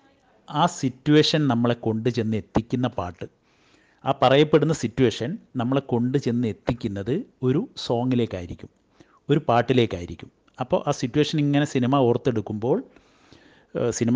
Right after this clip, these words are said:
നമ്മുടെ മനസ്സിലിങ്ങനെ വരണം. ആ സിനിമ ഓർത്തെടുക്കുമ്പോൾ ആ സിറ്റുവേഷനിലേക്ക് നമ്മൾ എത്തിപ്പെടണം. അവിടെ കയറി വരുന്ന, ആ സിറ്റുവേഷനിൽ കയറി വരുന്ന പാട്ട് ഏത് എന്ന് നിങ്ങൾ ഓർത്തെടുത്ത്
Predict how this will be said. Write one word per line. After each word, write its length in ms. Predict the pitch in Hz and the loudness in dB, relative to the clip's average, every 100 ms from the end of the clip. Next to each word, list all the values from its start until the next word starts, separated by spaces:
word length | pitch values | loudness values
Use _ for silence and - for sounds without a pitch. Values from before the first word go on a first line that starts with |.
| 127 | 2
നമ്മുടെ 180 | 123 123 | 2 0
മനസ്സിലിങ്ങനെ 420 | 110 123 120 113 | -2 -2 -2 -2
വരണം. 280 | 104 95 117 214 | -4 -4 -8 -8
ആ 40 | 120 | -8
സിനിമ 240 | - 117 127 | -4 -4 -2
ഓർത്തെടുക്കുമ്പോൾ 600 | 113 - 113 113 113 143 - | -4 -4 -4 -4 -4 -4 -6
ആ 60 | 117 - | -10 -8
സിറ്റുവേഷനിലേക്ക് 680 | 110 123 123 - 117 113 113 | -8 -4 -4 -4 -6 -6 -6
നമ്മൾ 140 | 107 104 | -8 -8
എത്തിപ്പെടണം. 500 | - - 98 95 113 - 123 | -10 -8 -8 -6 -8 -8 -2
അവിടെ 220 | 131 160 - | 0 0 0
കയറി 360 | 117 113 123 143 | -2 2 4 4
വരുന്ന, 280 | 120 101 98 139 240 _ - - | 2 -2 -4 -6 -8 _ -20 -6
ആ 20 | 151 | -6
സിറ്റുവേഷനിൽ 480 | - 131 131 156 170 | -4 -4 -4 -2 -2
കയറി 240 | 113 110 123 | -2 0 0
വരുന്ന 220 | 107 107 120 104 | -2 -4 -6 -6
പാട്ട് 300 | 98 101 117 95 | -8 -6 -4 -4
ഏത് 180 | 95 156 269 _ 120 | -4 -4 -4 _ -6
എന്ന് 120 | 117 107 | -4 -4
നിങ്ങൾ 200 | 101 123 269 - _ _ _ _ _ _ _ | -6 -6 -6 -10 _ _ _ _ _ _ _
ഓർത്തെടുത്ത് 600 | 120 117 - 107 - 185 | 0 0 -2 -8 -2 -2